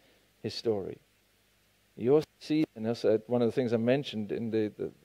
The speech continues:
the bit at the beginning about praying specifically for people, you also see in Paul's example, he's constantly writing to the churches, as, well, as he's writing to the churches, he's constantly saying,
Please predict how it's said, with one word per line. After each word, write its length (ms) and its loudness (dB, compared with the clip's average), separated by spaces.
the 80 -16
bit 120 -6
at 60 -12
the 60 -18
beginning 380 -4
about 280 -4
praying 340 4
specifically 600 -4
for 140 -8
people, 400 -6
you 120 0
also 200 -2
see 300 -2
in 120 0
Paul's 380 4
example, 560 -2
he's 640 -16
constantly 540 -2
writing 480 4
to 120 -10
the 120 -4
churches, 500 2
as, 240 8
well, 160 2
as 120 6
he's 180 0
writing 280 8
to 100 -8
the 60 -4
churches, 380 0
he's 140 -10
constantly 520 -4
saying, 520 0